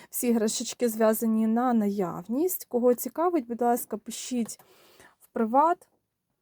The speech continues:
або в коментарях, або на Viber за телефоном, який є в описі до відео. І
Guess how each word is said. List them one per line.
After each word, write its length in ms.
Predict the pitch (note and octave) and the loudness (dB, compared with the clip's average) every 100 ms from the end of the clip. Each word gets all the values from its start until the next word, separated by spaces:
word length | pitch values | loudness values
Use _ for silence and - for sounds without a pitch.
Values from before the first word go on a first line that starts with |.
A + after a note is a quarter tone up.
| _ _ _ _ _ _ _ - | _ _ _ _ _ _ _ -6
або 200 | A#3+ A#3+ | 2 2
в 60 | A3+ | 2
коментарях, 880 | A3 G#3 G#3 G#3+ A3+ C#4+ E4 - - _ _ | -4 -2 -4 -2 0 0 -2 -8 -20 _ _
або 220 | - A3+ | -8 -2
на 160 | A#3 A3 | 0 2
Viber 400 | A3 D4 E4+ D4 | 0 -2 0 -2
за 160 | B3+ C4 | -2 -2
телефоном, 720 | B3+ B3 A#3 B3 B3 A#3+ A3+ | -2 -2 -2 -4 -2 0 0
який 380 | A3+ - A#3+ A3 | -2 -4 -4 -2
є 240 | A3 A#3 | 0 0
в 120 | A3 | 2
описі 600 | A#3 A3+ A3+ - A3 A3 - - - - - | 0 0 -6 -6 -4 -4 -6 -18 -20 -18 -4
до 260 | A3 A#3 | 0 0
відео. 680 | G#3+ A#3 A#3 G#3 A3+ G#3+ A3 - _ _ _ _ _ | 0 -2 -2 -2 -2 -2 -6 -12 _ _ _ _ _
І 360 | - C4 D4 | -8 -6 -2